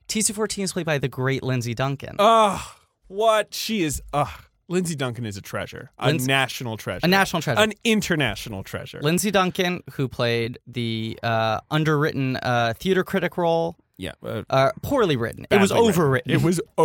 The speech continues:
Speaker 1: It was
Speaker 2: overwritten.
Speaker 1: overwritten.
Speaker 2: And badly written in
Speaker 1: Uh,
Speaker 2: Birdman.
Speaker 1: thinly written.
Speaker 2: Yes,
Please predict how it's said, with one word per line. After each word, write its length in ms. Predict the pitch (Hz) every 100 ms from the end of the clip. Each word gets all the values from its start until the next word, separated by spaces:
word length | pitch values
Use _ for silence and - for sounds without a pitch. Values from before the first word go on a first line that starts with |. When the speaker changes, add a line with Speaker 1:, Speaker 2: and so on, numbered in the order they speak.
| 156
Speaker 1:
It 60 | 262
was 160 | 226
Speaker 2:
overwritten. 140 | 208 175
Speaker 1:
overwritten. 280 | 156 127 -
Speaker 2:
And 180 | 139
badly 280 | 127 117 110
written 200 | 104 95
in 120 | 110 139
Speaker 1:
Uh, 100 | 143
Speaker 2:
Birdman. 380 | 120 113 104
Speaker 1:
thinly 440 | 110 277 247 208 170
written. 360 | 143 139 127
Speaker 2:
Yes, 380 | 131 90 117 -